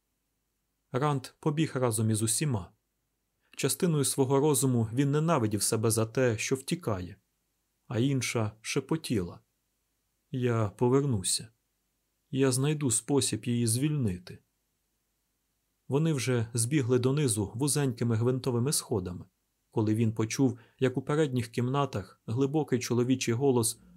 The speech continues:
розлючено вимагає піднятися з колін і відповідати. Біля підніжжя сходів стояла на колінах служниця у майже прозорому одінні, а біля кухонних дверей у низькому поклоні завмерла сива жінка в білій вовняній сукні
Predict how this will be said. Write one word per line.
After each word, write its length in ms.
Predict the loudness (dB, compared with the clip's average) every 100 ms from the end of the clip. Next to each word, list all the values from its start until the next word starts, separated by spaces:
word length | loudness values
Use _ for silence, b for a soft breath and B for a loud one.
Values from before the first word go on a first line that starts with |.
| -2
розлючено 600 | 0 2 0 0 -2 0
вимагає 480 | 0 0 2 2
піднятися 640 | 2 -2 0 0 0 -2 -2
з 80 | 0
колін 360 | 2 2 2 2
і 80 |
відповідати. 840 | 0 0 0 2 2 0 -4 -14 -20 _ _ _ _ _ _ _ _
Біля 220 | -2 0 0
підніжжя 540 | -4 -4 -4 0 0
сходів 480 | 0 0 2 2 0 B B
стояла 440 | -2 0 2 2
на 100 | 0
колінах 440 | 0 0 2 0
служниця 680 | -2 -2 -2 -2 -2 -2 -6 -6
у 60 | -4
майже 300 | -2 -2 -2
прозорому 560 | -2 -2 0 2 2
одінні, 600 | 0 0 -2 -4 -6 -14 _ _ _ _ _ _ _ _
а 120 | -4
біля 220 | 0 0
кухонних 500 | 0 0 2 2 0
дверей 440 | 0 0 2 0 -2 B B
у 80 | -2
низькому 400 | -2 -2 -2 -2
поклоні 560 | -2 -2 2 2 0 -2
завмерла 600 | -2 -2 0 -2 0 -2
сива 320 | -2 -2 -2
жінка 400 | -2 -4 -4 -6
в 80 | -4
білій 280 | 0 2 2
вовняній 480 | 2 0 0 0
сукні 540 | -2 -2 -4 -6 -16